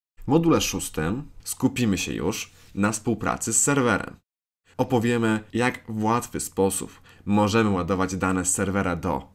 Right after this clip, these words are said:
centrali. Opowiemy o tym, jak spowodować, żeby akcja nie tylko modyfikowała centralę, ale również łączyła się z serwerem,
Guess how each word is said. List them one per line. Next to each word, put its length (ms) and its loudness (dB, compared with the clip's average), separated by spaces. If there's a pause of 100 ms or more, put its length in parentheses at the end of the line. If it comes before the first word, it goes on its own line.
centrali. 720 0 (560)
Opowiemy 500 2
o 120 -2
tym, 260 -2 (260)
jak 320 2
spowodować, 640 0
żeby 300 -4
akcja 540 -2 (280)
nie 160 2
tylko 300 0
modyfikowała 640 0
centralę, 600 -2 (380)
ale 260 4
również 640 0 (220)
łączyła 540 2
się 180 -2
z 100 2
serwerem, 560 0